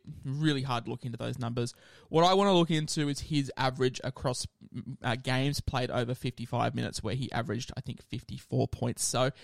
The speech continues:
twenty points undervalued if he does play fifty-five minutes, which I think he's gonna be pushing eighty. Um,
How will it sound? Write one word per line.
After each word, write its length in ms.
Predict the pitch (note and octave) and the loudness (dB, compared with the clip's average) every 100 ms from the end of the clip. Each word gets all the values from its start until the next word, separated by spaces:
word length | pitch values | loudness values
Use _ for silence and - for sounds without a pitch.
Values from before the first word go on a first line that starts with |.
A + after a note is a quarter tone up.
| - - - _ _ - _ _ | -20 -20 -20 _ _ -20 _ _
twenty 300 | - D#3 D3+ - | 0 2 0 0
points 300 | D3+ C3+ - | 2 2 0
undervalued 580 | B2+ A#2+ B2 B2+ C3 B2+ | -2 0 2 2 2 0
if 100 | - | -2
he 60 | - | -2
does 180 | A#2+ B2 | -2 -2
play 300 | - A#2+ B2+ | -4 -2 -2
fifty-five 500 | A2+ - A#2+ A2 C3+ | -4 -8 -4 -2 -2
minutes, 280 | A#2+ - - | -4 -6 -12
which 160 | - - | -10 -6
I 120 | A2 | -4
think 200 | A2+ E2+ | -4 -6
he's 120 | E2 | -8
gonna 140 | F#2 | -8
be 100 | G2 | -8
pushing 340 | G#2+ A#2 - - | -4 -4 -4 -8
eighty. 300 | E2+ G2+ A2+ - - - - | -6 -6 -6 -8 -20 -20 0
Um, 320 | D#3+ D3+ D#3 | 4 4 4